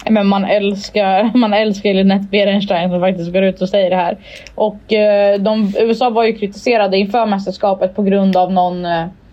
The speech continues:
någon reklamsnutt som de hade gjort, typ, där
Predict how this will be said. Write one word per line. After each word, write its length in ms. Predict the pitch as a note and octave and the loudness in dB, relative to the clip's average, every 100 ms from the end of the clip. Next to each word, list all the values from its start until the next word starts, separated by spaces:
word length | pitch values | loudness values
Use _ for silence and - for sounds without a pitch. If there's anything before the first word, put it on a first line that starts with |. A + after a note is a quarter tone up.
| - - _ - _ - | -20 -20 _ -20 _ -2
någon 160 | G3 | 0
reklamsnutt 1600 | - G3+ - A#3 A3 F#3+ F#3 F#3 F#3 F3+ F3 F#3 - A#3+ A#3+ - | 0 -4 -2 0 2 2 0 0 0 2 0 -2 -2 0 0 -2
som 140 | A#3 G#3 | -4 0
de 160 | F#3 | 2
hade 200 | G3+ F3 | 0 0
gjort, 340 | F#3 F#3+ - - | -2 -2 -8 -2
typ, 260 | F#3+ F3+ - - | 0 0 -4 -8
där 480 | F3+ F#3 F3 E3+ | -2 0 0 -2